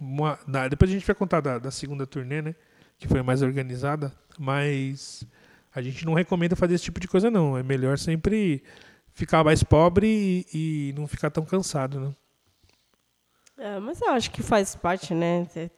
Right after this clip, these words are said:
Speaker 2: de, do, do início, né, quando você tá começando. É.
Speaker 1: A inexperiência.
Speaker 2: É, também. E
Speaker 1: E aventura?
Speaker 2: imprevistos. E mesmo quando você, você deixa tudo organizadinho, sempre tem um imprevisto ou outro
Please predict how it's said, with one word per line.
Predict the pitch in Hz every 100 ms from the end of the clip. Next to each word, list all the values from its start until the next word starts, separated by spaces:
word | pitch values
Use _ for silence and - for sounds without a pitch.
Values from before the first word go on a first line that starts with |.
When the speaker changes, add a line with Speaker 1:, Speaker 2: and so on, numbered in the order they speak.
| -
Speaker 2:
de, | 160 160
do, | 147 160 -
do | 160 160
início, | 156 165 165 - 165 160 _ _ _ _ _
né, | 156 165
quando | - 160
você | -
tá | 123 160
começando. | 175 165 160 - 156 156 156 151 - - - - _ _ _ _ -
É. | 156 156 151 151 151 _ _ -
Speaker 1:
A |
inexperiência. | 147 156 - 135 139 131 - - - _ _ -
Speaker 2:
É, | - 254 277 285 - -
também. | 285 311 247 220 262 285
E | 196 175
Speaker 1:
E | 170
aventura? | 170 170 233 175 147
Speaker 2:
imprevistos. | 185 208 269 - 202 170 160 160
E | 165 170 - - - -
mesmo | 170 214 285
quando | 349 359 269
você, | 220 214 214 190 175 165 127 -
você | - 170 170 - 170 156 _ _
deixa | 170 175 170 170
tudo | - 175
organizadinho, | 175 175 170 170 175 165 165 180
sempre | 190 247 240
tem | 226
um | 233
imprevisto | 226 214 202 190 180 - 196
ou |
outro | 180 175 175 - 220